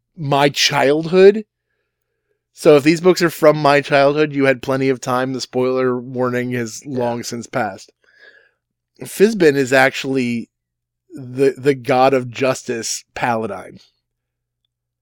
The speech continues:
Speaker 1: He is literally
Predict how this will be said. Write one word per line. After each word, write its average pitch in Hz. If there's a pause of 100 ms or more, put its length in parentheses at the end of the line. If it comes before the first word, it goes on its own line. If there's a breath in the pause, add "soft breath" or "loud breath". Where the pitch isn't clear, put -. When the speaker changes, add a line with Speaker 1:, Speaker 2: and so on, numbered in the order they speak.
(1200)
Speaker 1:
He -
is 139
literally 147